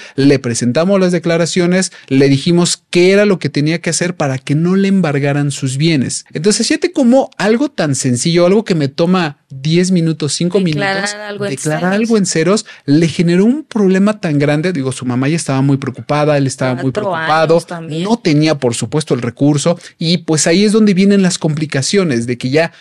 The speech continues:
Speaker 1: ves a la gente muy preocupada, que está llorando, que te está rogando, "Oiga, por favor,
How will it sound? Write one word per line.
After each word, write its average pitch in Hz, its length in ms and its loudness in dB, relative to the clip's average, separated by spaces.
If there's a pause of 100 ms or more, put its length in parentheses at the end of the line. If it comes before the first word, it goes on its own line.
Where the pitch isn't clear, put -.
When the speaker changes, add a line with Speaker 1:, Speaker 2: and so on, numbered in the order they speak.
(120)
Speaker 1:
ves 151 240 0
a 160 60 0
la 143 80 0
gente 147 240 -2
muy 143 140 0
preocupada, 143 800 -2
que - 80 -14
está - 160 -8
llorando, 147 680 2
que 127 100 -6
te - 100 -8
está 139 180 -2
rogando, 139 500 0
"Oiga, 151 200 0
por 143 100 -4
favor, 160 420 2